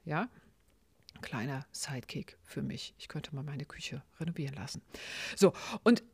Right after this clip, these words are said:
wenn ich das jetzt sehe, dann wiederum meine Realität, das, was ich in meinem Leben habe, dann,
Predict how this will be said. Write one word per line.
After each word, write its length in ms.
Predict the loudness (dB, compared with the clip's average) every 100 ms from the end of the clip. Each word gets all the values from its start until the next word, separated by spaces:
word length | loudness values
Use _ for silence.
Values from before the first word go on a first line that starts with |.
| 6
wenn 240 | 10 12
ich 160 | 10 6
das 180 | 2
jetzt 360 | 4 2 0 -4
sehe, 560 | 6 8 8 6 0 -2 -8 -20 _ _ -20 -20 _ _ _ _ -20 -20 -20 6
dann 320 | 10 12 12
wiederum 540 | 10 8 8 8 6 2 -6 -20 -8 -4 -2 -4 2
meine 220 | 6 8
Realität, 720 | 8 6 6 4 6 6 6 0
das, 140 | -2
was 140 | -2 -4
ich 120 | 0
in 60 | 0
meinem 160 | 2
Leben 220 | 2 2
habe, 280 | 4 4 4 2 -6 -8 -8 2
dann, 280 | 6 8